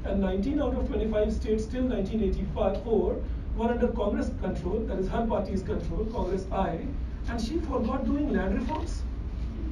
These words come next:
And she called herself a socialist. It doesn't add up.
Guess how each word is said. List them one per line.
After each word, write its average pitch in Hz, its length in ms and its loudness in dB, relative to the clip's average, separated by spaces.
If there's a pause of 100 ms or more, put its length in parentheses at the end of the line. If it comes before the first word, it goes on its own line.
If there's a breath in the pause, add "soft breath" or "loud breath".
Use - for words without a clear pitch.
(1400)
And 226 120 0
she - 120 -2
called 226 240 2
herself 277 340 0
a - 60 -6
socialist. - 680 0 (1900)
It - 100 -4
doesn't - 260 -4
add - 240 -2
up. 226 120 -2